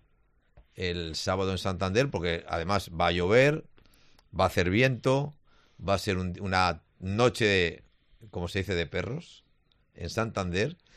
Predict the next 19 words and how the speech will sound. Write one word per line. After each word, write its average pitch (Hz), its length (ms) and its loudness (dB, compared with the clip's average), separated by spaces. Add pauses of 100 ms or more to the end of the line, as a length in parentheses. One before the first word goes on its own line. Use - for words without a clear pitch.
(320)
El 101 200 0
Racing 110 600 4
juega 87 340 0
bien, 107 380 -2 (540)
pero 92 180 -2
es 90 60 -2
verdad 87 220 -2
que 95 80 -6
el 87 60 -4
Racing 101 320 -4 (240)
no 90 180 -4
defiende. 71 480 -10 (540)
El 101 60 -16
Racing 87 180 -8
es 82 120 -6
un 87 80 -4
equipo 92 440 -4
que 85 360 -4
toca, 123 720 4